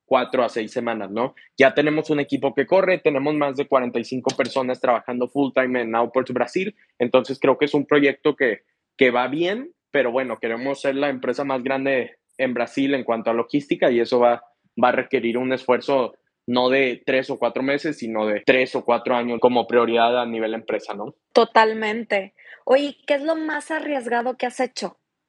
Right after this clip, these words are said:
Speaker 2: ahorita con todo este
Speaker 1: <laughs>
Speaker 2: proceso en Nowports del crecimiento?
Speaker 1: No sé exactamente cómo qué, qué es lo más arriesgado que hemos hecho, pero creo que una de las jugadas más fuertes que hemos hecho es,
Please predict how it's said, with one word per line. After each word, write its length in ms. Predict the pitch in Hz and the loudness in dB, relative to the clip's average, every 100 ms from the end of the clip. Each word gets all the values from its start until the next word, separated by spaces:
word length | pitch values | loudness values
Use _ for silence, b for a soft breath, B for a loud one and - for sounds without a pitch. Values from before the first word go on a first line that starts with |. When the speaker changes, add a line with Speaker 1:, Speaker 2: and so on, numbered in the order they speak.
| _ - | _ -2
Speaker 2:
ahorita 460 | 208 208 208 185 | 0 0 -2 -6
con 580 | - 190 185 180 185 - | -4 -2 -2 -2 -4 -4
todo 280 | - 202 208 | 4 6 6
este 580 | 208 196 - 208 202 170 | 4 2 4 6 6 2
Speaker 1:
<laughs> 80 | 139 | 0
Speaker 2:
proceso 560 | 185 185 202 185 202 | -4 -2 -4 -2 -2
en 120 | 196 190 | 0 0
Nowports 420 | 190 185 202 185 | -2 -2 -2 0
del 160 | 190 | -2
crecimiento? 640 | 180 180 - 180 175 170 - - | 0 -4 -4 -8 -8 -8 -12 -8
Speaker 1:
No 180 | 127 | -4
sé 160 | 139 175 | -2 -4
exactamente 760 | 160 - 151 - 160 156 151 151 | -2 -2 -4 -4 -6 -6 -6 -4
cómo 300 | 160 120 104 | -2 -2 -2
qué, 280 | 139 135 156 | 0 0 0
qué 100 | 151 | 0
es 60 | 143 | 0
lo 120 | 156 | 0
más 240 | 160 160 | -2 0
arriesgado 520 | 180 160 117 120 131 | 0 0 0 0 0
que 100 | 139 | 0
hemos 220 | 165 170 170 | -2 -2 -4
hecho, 320 | 165 - - | -4 -8 -4
pero 280 | - 196 190 | 2 2 2
creo 240 | - 180 185 | 2 2 2
que 240 | 240 233 _ _ _ | -2 -4 _ _ _
una 240 | 160 165 | 0 2
de 60 | 185 | 2
las 220 | 196 143 | 2 -2
jugadas 360 | - 127 131 147 | 0 2 2 0
más 220 | 156 156 | -4 -4
fuertes 340 | 165 156 160 | -6 -6 -4
que 80 | 160 | -2
hemos 220 | 151 151 | -2 -2
hecho 280 | 156 143 165 | -4 -2 0
es, 280 | 131 127 | 0 -4